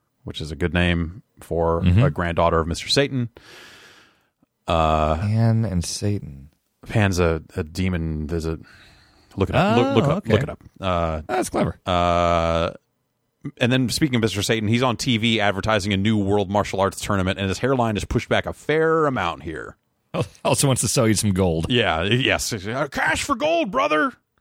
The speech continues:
Speaker 1: I can't believe you taped over my show. How dare you do that? I gotta sue you to get the rights to my name back, brother."
Speaker 2: Well, they, they'll bring him back in time to the martial arts tournament and make him a producer.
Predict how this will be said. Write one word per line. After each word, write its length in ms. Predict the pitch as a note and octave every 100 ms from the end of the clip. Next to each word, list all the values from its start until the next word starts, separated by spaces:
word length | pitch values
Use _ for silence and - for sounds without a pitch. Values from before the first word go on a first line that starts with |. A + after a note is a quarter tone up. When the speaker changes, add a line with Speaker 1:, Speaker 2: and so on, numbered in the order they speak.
| _ _ _ _ _
Speaker 1:
I 60 | -
can't 240 | C#4+ D4
believe 240 | C#4+ D4+
you 60 | B3+
taped 320 | G#3 C#4+ B3+
over 240 | C#4 C4+ B3+
my 100 | A#3+
show. 640 | - C#4 C#4 A3+ C#3 F#2 _ _ _ _ _ _ _ _ _ _ _ _ _ _ _ _ -
How 220 | - C4
dare 260 | A3 C#4
you 160 | C4+ A#3+
do 200 | A3 C4
that? 140 | A3
I 60 | G#3
gotta 180 | A#3 G#3+
sue 200 | - C4+
you 160 | A#3+
to 60 | A#3
get 160 | G#3 A3+
the 80 |
rights 240 | A3+ B3+ -
to 60 |
my 120 | A#3+ B3
name 320 | A#3+ B3 A3
back, 280 | G3+ G3 E3
brother." 380 | G#3 G3 F#3+ F3 D3+ _ _ _ _ _ _ _ _ _ _
Speaker 2:
Well, 100 | -
they, 120 | B3+ B3+
they'll 160 | A#3+
bring 160 | F3+ D#3
him 80 | B2+
back 200 | A2 G#2
in 120 | G#2+
time 260 | G2+ G2
to 60 | F#2
the 200 | F2 F2
martial 360 | F2+ F2+ E2 E2+
arts 160 | D#2+
tournament 340 | - F2 E2+ E2+
and 80 |
make 140 | E2 E2
him 80 | E2
a 40 |
producer. 540 | D2 E2+ E2 - E2